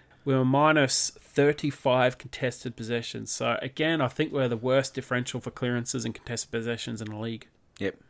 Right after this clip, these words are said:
Speaker 2: that's an absolute paddling in
Speaker 1: It is.
Speaker 2: contested possessions.
Speaker 1: Thankfully, we talked about this on the preview podcast about our tackle pressure, and thankfully,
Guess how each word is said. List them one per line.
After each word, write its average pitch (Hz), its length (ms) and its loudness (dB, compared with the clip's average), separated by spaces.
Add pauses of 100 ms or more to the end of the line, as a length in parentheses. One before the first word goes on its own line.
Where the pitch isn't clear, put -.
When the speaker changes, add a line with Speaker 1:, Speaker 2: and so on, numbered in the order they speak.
Speaker 2:
that's 101 180 -4
an 101 120 -2
absolute 107 440 0
paddling 95 500 -4
in 98 200 -6
Speaker 1:
It 131 140 4
is. 123 40 4
Speaker 2:
contested 113 300 -2
possessions. 87 680 -10 (220)
Speaker 1:
Thankfully, 165 460 4
we 135 140 2
talked 160 240 0
about 147 160 2
this 131 240 2
on 127 220 0
the 123 60 -2
preview 175 280 2
podcast 131 640 0
about 127 600 0 (120)
our 123 180 4
tackle - 240 2
pressure, 131 380 2
and 131 240 0
thankfully, 139 520 0